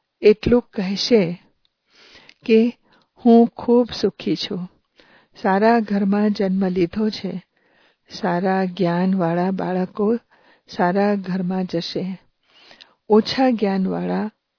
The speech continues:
ઓછું પદ મેળવશે, બાકી સુખ તો છે. રાજા બનવું છે કે દાસી બનવું છે?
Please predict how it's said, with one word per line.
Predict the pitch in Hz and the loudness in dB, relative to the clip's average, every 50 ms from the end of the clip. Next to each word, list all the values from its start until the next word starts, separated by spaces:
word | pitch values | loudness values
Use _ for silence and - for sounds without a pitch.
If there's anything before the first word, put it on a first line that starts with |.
| _ - | _ 2
ઓછું | 190 196 - - - 233 220 214 | 2 2 2 0 -2 -2 -2 -2
પદ | 208 - 208 190 185 208 | -2 -4 -4 -4 -4 -4
મેળવશે, | 190 190 180 175 185 185 196 190 - - 180 175 170 - _ _ _ _ _ _ _ _ _ _ _ _ _ - | -6 -6 -6 -6 -4 -4 -4 -6 -6 -8 -10 -10 -10 -14 _ _ _ _ _ _ _ _ _ _ _ _ _ -2
બાકી | 208 214 226 226 - 254 247 247 | 0 0 0 0 0 2 2 2
સુખ | 240 - - 220 214 - - 240 | 2 0 0 -2 -2 0 0 -2
તો | 208 - 190 170 | 0 0 0 -2
છે. | 170 - - - 185 175 185 202 180 - _ _ _ _ _ _ _ _ _ _ _ _ _ _ - | -2 -4 -4 -4 -2 -2 -2 -4 -6 -10 _ _ _ _ _ _ _ _ _ _ _ _ _ _ -10
રાજા | 196 175 170 165 170 170 - 185 180 180 | -6 -4 -2 -2 -2 0 0 0 0 0
બનવું | 180 180 165 170 175 175 190 208 | -2 -4 -6 -4 -4 -2 -2 -4
છે | - - 294 277 262 208 160 _ _ _ _ _ _ _ _ _ _ _ _ _ - | -4 -4 -2 -2 -2 -2 -4 _ _ _ _ _ _ _ _ _ _ _ _ _ 0
કે | 233 214 208 202 196 196 190 - _ _ _ 220 | 4 6 6 6 4 2 0 -4 _ _ _ -6
દાસી | 202 - 180 175 - - 214 226 | -4 -2 -2 -2 -2 -2 -2 -2
બનવું | 247 254 220 220 214 180 175 | 0 0 0 0 0 0 -4
છે? | 175 - - 175 175 190 | -6 -6 -6 -6 -6 -8